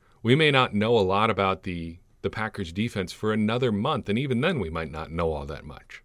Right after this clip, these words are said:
That's the funny thing about, about football. An interesting YouTube comment from a listener comes to mind. Don't have the exact word for word here. But he said, or she, I don't know for sure, it doesn't really matter.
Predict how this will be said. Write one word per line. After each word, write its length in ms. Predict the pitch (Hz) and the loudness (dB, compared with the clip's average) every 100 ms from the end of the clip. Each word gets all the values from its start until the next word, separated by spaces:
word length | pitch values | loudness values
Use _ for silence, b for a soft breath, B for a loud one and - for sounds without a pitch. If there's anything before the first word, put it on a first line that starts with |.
| _ _ _ _ _ _ _ _ _ - | _ _ _ _ _ _ _ _ _ -4
That's 140 | 127 | -2
the 80 | 131 | -2
funny 220 | 156 143 | -4 -2
thing 160 | 127 123 | -2 -2
about, 260 | 107 104 - _ _ _ - | -2 -2 -6 _ _ _ -2
about 280 | 104 104 | 0 0
football. 480 | - 113 - 80 - _ _ _ _ _ _ _ _ _ _ _ _ _ _ _ _ _ _ _ _ _ _ _ _ _ _ _ _ - | -2 -4 -4 -12 -16 _ _ _ _ _ _ _ _ _ _ _ _ _ _ _ _ _ _ _ _ _ _ _ _ _ _ _ _ -4
An 80 | 117 | 0
interesting 440 | 147 - - 123 | 0 -2 -2 0
YouTube 400 | 104 117 - 101 | 0 -2 -4 -6
comment 460 | - 92 78 92 - _ _ _ _ _ | -4 -4 -4 -8 -10 _ _ _ _ _
from 180 | - 113 | -4 0
a 40 | 101 | 0
listener 340 | 95 - 98 | 0 -4 -8
comes 260 | - 90 - | -6 -8 -6
to 80 | |
mind. 220 | 87 80 101 | -6 -4 0
Don't 200 | 98 92 | 0 0
have 160 | 92 | -2
the 80 | 85 | -2
exact 400 | 80 90 92 - | -2 0 0 -2
word 200 | 90 80 | -4 -4
for 120 | - | -6
word 260 | 78 78 76 | -4 -4 -4
here. 260 | 80 98 - b b b b b b b b b b | -4 -4 -4 b b b b b b b b b b
But 80 | - | -2
he 60 | 113 | 2
said, 360 | 117 107 107 - _ _ _ _ _ _ _ _ _ - | 6 4 4 -14 _ _ _ _ _ _ _ _ _ -8
or 80 | 95 | -6
she, 220 | - 95 | 0 2
I 40 | |
don't 160 | 95 87 | 2 0
know 100 | 87 | -4
for 120 | 90 | -6
sure, 180 | - 92 | -4 -4
it 60 | |
doesn't 140 | 87 85 | -4 -6
really 180 | 82 78 | -6 -6
matter. 300 | 73 101 | -6 -6